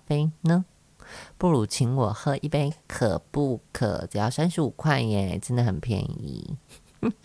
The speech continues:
Hello，欢迎收听《女神下午茶》的 Podcast，今天是第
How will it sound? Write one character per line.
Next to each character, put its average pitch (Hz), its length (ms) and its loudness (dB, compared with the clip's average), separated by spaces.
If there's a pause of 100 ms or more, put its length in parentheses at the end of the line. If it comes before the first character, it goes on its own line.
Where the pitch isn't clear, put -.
(1900)
Hello， 117 960 6
欢 123 160 6
迎 113 100 4
收 135 280 4
听 143 440 2
《女 92 160 4
神 90 280 0
下 113 200 4
午 85 80 2
茶》 85 340 0
的 87 340 4
Podcast， 156 680 0 (320)
今 123 160 4
天 127 140 4
是 120 260 2
第 110 380 0